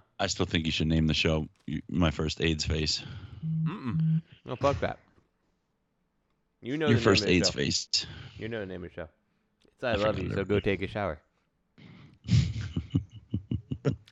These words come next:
Speaker 2: We're just gonna leave it that way, too. Completely out of context.
Speaker 1: No one's gonna know. They're gonna wait for it to come up in the show. And it
Speaker 2: Well, it did just come up. I said what the name of the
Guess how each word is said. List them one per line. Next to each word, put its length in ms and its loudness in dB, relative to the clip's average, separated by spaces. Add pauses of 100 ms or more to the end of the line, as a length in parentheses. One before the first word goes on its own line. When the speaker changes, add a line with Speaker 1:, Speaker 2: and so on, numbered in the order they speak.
(100)
Speaker 2:
We're 180 4
just 180 0
gonna 140 4
leave 200 4
it 100 -2
that 160 -2
way, 140 0
too. 340 0
Completely 460 0
out 100 0
of 100 -4
context. 340 -4
Speaker 1:
No 80 6
one's 240 6
gonna 200 6
know. 240 0
They're 220 -2
gonna 160 -2
wait 240 -6
for 80 -14
it 80 -16
to 60 -20
come 160 -12
up 120 -10
in 80 -14
the 80 -16
show. 180 -14 (140)
And 280 -12
it 120 -20 (140)
Speaker 2:
Well, 120 8
it 60 4
did 180 6
just 180 0
come 180 0
up. 160 -4
I 100 -4
said 220 -4
what 100 -2
the 120 -6
name 180 -8
of 80 -6
the 200 -10